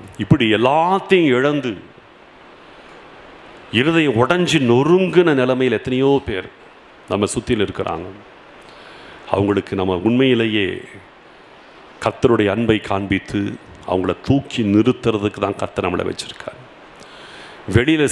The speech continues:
சிரிக்கிறவங்களாம் சந்தோஷமா கிடையாது. உங்க கூட இருக்கிறவங்க, கூட பழகுறவங்க, உங்களோட வா-, கூட வேலை செய்றவங்க வெளியில சிரிக்கிறாங்க, சந்தோஷமா இல்லை.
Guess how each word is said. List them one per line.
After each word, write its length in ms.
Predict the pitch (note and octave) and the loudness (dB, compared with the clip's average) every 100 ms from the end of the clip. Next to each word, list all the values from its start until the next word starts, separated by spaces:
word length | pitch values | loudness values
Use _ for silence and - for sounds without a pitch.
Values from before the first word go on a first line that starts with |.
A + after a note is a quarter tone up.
| - | 2
சிரிக்கிறவங்களாம் 580 | D3+ - C#3 C3 B2+ A2+ | 2 2 2 4 2 2
சந்தோஷமா 460 | A#2 B2 A#2 A#2 G#2+ | 2 2 2 -2 -2
கிடையாது. 440 | F#2+ F2+ D#2+ - - - - - - - - - - | -2 -4 -4 -10 -16 -20 -20 -20 -20 -20 -20 -10 -2
உங்க 160 | G#2 | 2
கூட 180 | B2+ C3+ | 4 2
இருக்கிறவங்க, 420 | B2+ B2+ B2+ G#2+ | 2 2 0 0
கூட 320 | G2 A2 A#2 | 0 0 0
பழகுறவங்க, 680 | G2 - A2+ A#2+ A#2 G2 F2+ | -2 -2 -2 0 0 -2 -6
உங்களோட 280 | F#2 A2 A2 | 0 2 2
வா-, 260 | G2 G#2 - - - - - | 2 0 -2 -10 -20 -20 -8
கூட 220 | - C#3+ B2 | 0 2 4
வேலை 240 | B2 C3 - | 2 0 -2
செய்றவங்க 320 | A2 F2 F#2 | -2 -2 -2
வெளியில 300 | A2 D3 C3 - | 0 2 0 -2
சிரிக்கிறாங்க, 520 | C3 B2 A2 F2 F2+ - A2 - | -4 -2 -2 -2 -6 -16 -16 -4
சந்தோஷமா 600 | G#2+ A#2+ B2 - F#2 F2+ | 0 2 0 -4 -8 -12
இல்லை. 400 | - - - | -16 -20 -20